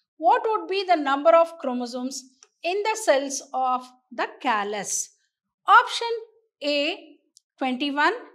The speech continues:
option B, fourteen, option C, fifty-six, and option D, twenty-eight. We know what is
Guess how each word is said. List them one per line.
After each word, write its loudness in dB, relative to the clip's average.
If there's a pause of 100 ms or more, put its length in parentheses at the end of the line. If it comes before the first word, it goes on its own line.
(380)
option 2
B, -6
fourteen, -2 (460)
option 2 (240)
C, 0
fifty-six, -6 (300)
and -2
option 2
D, -4 (140)
twenty-eight. -6 (1080)
We -2
know 0
what 4
is -2